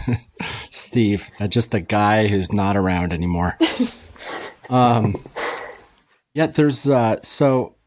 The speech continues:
Speaker 1: I didn't expect this podcast to be so much about drawing, but I'm, I'm glad that it is. Like, it's, <laughs> it's kind of an illustration podcast.
Speaker 2: <laughs>
Speaker 1: Um,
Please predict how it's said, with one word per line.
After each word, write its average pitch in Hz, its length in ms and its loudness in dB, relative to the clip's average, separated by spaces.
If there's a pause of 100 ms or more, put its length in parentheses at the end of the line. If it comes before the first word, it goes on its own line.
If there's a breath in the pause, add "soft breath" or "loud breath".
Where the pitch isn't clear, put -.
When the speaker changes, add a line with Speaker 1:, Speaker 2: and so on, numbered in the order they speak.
(240)
Speaker 1:
I 151 60 2
didn't 220 180 2
expect 139 280 0
this 113 120 -6
podcast 123 480 -4
to 101 60 -8
be 107 120 -2
so 113 220 -2
much 110 160 -4
about 95 180 -4
drawing, 110 280 0
but 92 120 -2
I'm, 87 160 -2 (100)
I'm 92 180 -4
glad 95 360 -2
that 123 140 4
it 135 100 4
is. 190 360 0 (260)
Like, 104 280 -4
it's, - 440 -4
<laughs> - 160 -2
it's - 320 -2 (160)
kind 104 180 0
of 113 80 2
an 120 80 2
illustration 143 540 2
podcast. 254 880 2 (160)
Speaker 2:
<laughs> - 160 -20
Speaker 1:
Um, 110 400 4